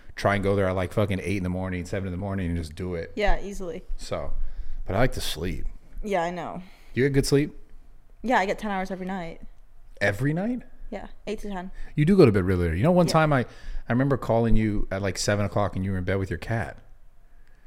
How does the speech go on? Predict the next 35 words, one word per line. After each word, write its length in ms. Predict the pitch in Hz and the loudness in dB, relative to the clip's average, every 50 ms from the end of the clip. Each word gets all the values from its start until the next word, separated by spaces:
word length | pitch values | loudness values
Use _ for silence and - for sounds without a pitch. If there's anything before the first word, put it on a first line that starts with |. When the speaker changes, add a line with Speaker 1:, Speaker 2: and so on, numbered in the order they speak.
| - - - - - - - - - | -20 -20 -20 -20 -20 -20 -20 -10 -2
Speaker 2:
I 80 | - 208 | 0 0
don't 120 | 214 - | 0 0
remember 280 | - 185 170 170 170 170 | -2 -6 -8 -6 -4 -2
that. 300 | 165 170 170 160 - - | -2 -2 -2 -4 -6 -4
Speaker 1:
I 100 | - 113 | 0 2
remember 300 | 117 117 107 104 107 101 98 | 2 4 4 2 2 0 0
that 160 | 92 87 73 | 0 -2 -2
very 300 | 78 82 98 101 101 95 | -2 0 2 2 2 2
vividly. 520 | 87 98 95 90 92 87 78 78 73 78 - - - - - - - - - - - - | 0 0 -2 -2 -2 -4 -6 -6 -8 -10 -12 -14 -16 -16 -16 -16 -18 -18 -20 -20 -12 -4
You're 140 | - 120 127 | 2 2 2
a 40 | 117 | 4
cat 300 | - - 117 135 135 - - | 4 2 0 0 0 -2 -4
person. 320 | 87 80 80 - - 73 - | -6 -6 -6 -8 -4 2 4
Speaker 2:
I 60 | 208 | 6
Speaker 1:
You're 60 | 208 | 6
a 40 | 220 | 6
Speaker 2:
am 40 | 226 | 6
a 40 | 214 | 4
Speaker 1:
cat 100 | - - | 4 2
Speaker 2:
cat 100 | 208 - - | 2 2 0
Speaker 1:
lady. 60 | 160 185 | 0 -2
Speaker 2:
person. 400 | 175 175 - - 170 170 180 175 - - - - - - - - - - - - - | -4 -6 -6 -6 -6 -6 -8 -8 -10 -12 -12 -12 -10 -10 -10 -12 -14 -16 -16 -4 2
But 300 | - 269 294 277 285 - | 4 6 6 4 4 2
no, 240 | - 330 349 330 214 | 2 4 6 6 6
I 160 | - 208 247 | 6 4 2
just, 200 | - 285 277 - - - 170 - - - | 2 -2 -6 -8 -10 -14 -16 -14 -10 -4
you 140 | 208 233 | -2 0
know, 100 | 233 262 | 2 2
muscle 280 | 269 240 208 247 - 240 | 2 2 2 0 -2 -4
grows 240 | 208 208 202 202 190 | -4 -2 -2 -2 -2
in 60 | 196 | -2
your 80 | 185 165 | -4 -4
sleep. 440 | - - 185 175 160 143 - - - - - - - - - - - - - - - - - - - - - - - - - - - - - - - - - - - | -2 -2 -2 -2 -2 -2 -6 -8 -12 -12 -12 -12 -12 -12 -10 -10 -10 -10 -12 -12 -14 -14 -14 -14 -14 -16 -16 -16 -16 -14 -12 -12 -8 -8 -8 -8 -8 -10 -8 6 10
Speaker 1:
Yes. 500 | - 107 98 87 - 107 117 - - - - | 10 12 12 10 6 2 0 -4 -6 -8 -8
Speaker 2:
Yeah, 80 | - | -10